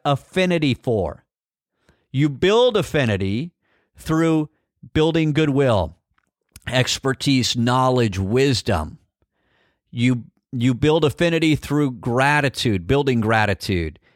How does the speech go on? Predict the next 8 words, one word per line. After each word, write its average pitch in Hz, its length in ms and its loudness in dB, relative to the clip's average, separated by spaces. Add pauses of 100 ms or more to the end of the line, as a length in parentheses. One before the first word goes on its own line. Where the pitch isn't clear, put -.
(160)
giving 170 320 0
away 151 360 2
things, 113 440 -2
taking 160 420 0
time 147 300 -2
to 135 100 -4
develop, 120 600 0
listening, 131 840 0